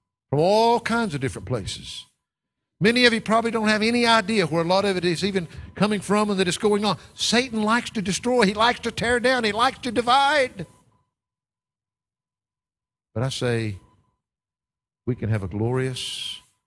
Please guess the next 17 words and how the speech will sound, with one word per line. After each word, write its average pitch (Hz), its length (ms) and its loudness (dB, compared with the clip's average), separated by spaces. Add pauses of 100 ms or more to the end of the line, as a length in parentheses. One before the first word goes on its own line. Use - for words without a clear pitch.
(320)
and 104 120 -6
happy 117 320 -2
new 117 120 -6
year 107 460 -8 (1400)
if 87 80 -10
we 127 100 -2
can 104 140 -6
take 127 220 -2
these 110 160 -4
principles, 101 520 -4
instead 127 260 -4
of 107 100 -6
just 101 220 -8
knowing 123 380 -2
them 104 120 -6
as 98 80 -6
some 123 300 -4